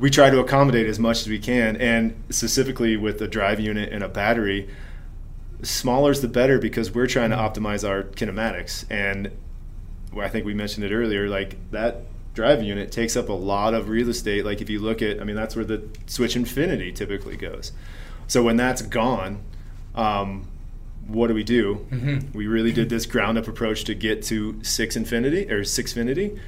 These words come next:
Speaker 1: Um, but if we have a big motor, everything needs to move out, and sometimes it can't. So smaller packaging
Speaker 2: <laughs> Yeah.
Speaker 1: typically is better depending on the application, but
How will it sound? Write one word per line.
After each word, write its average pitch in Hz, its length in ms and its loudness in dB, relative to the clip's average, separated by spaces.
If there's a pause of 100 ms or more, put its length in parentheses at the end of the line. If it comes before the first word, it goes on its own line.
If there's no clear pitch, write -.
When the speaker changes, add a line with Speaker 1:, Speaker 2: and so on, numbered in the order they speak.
(220)
Speaker 1:
Um, 110 640 4 (1160)
but 127 380 4 (840)
if - 180 -2
we 135 140 8
have 139 200 10
a 127 40 4
big 131 240 8
motor, 123 520 6
everything 123 580 4
needs 113 220 4
to 117 120 2
move 113 260 2
out, 107 480 0
and 104 140 -6
sometimes 117 420 2
it - 100 -2
can't. 123 300 -2 (760)
So 110 520 0 (760)
smaller 131 500 4
packaging 131 720 0 (280)
Speaker 2:
<laughs> 143 200 -6
Yeah. 139 260 -2 (300)
Speaker 1:
typically 143 480 6
is 120 100 8
better 127 360 12
depending 123 320 4
on 120 60 2
the 120 80 4
application, 120 580 4
but 107 280 0